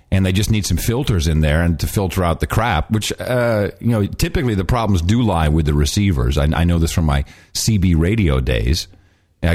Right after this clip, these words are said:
it was much easier for me to go and fix the neighbor's radio with a little, uh, you know, uh, what, what, you put, like, a, something on the,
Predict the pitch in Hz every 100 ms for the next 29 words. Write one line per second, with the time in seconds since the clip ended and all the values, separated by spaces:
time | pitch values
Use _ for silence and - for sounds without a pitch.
0 | 80 98 90 82 92 110 - 107 92 87
1 | 95 87 85 90 85 73 - 113 - 95
2 | 92 92 80 85 80 90 113 104 80 78
3 | 82 82 82 85 82 82 78 73 - -
4 | - _ _ _ - 95 80 76 76 76
5 | 73 76 73 71 71 71 - - 50 -
6 | 90 87 90 82 92 78 69 - 78 73
7 | 80 71 69 67 - _ _ _ _ 95
8 | 90 90 82